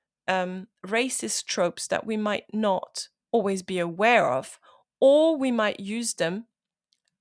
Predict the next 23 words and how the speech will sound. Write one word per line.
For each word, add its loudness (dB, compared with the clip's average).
and -2
monetize 0
them -4
as -6
she -6
did -6
with -6
the -2
banana -2
skirt, -8
not 2
really -4
maybe -6
realizing -2
that -2
they 2
carry -4
a 0
weight -4
that -6
has -4
nefarious -4
consequences. -8